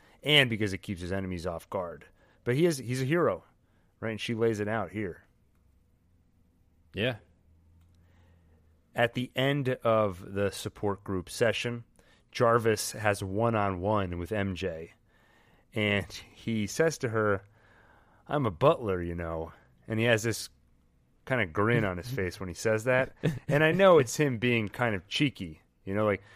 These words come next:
Speaker 1: "You know, I'm a butler, right? So I'm not a superhero. I'm not anything special,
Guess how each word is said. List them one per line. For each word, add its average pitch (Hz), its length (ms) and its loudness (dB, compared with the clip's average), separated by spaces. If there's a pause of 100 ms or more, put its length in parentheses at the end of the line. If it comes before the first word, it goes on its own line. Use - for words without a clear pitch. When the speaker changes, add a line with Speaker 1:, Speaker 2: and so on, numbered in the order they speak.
(140)
Speaker 1:
"You 147 100 2
know, 160 140 8
I'm 120 120 6
a 110 80 4
butler, 98 460 4
right? 107 300 2
So 107 500 2
I'm 135 220 4
not 113 340 2 (140)
a 120 60 -2
superhero. 101 760 -2
I'm 117 200 0
not 107 300 0
anything 98 280 -4
special, 113 640 -2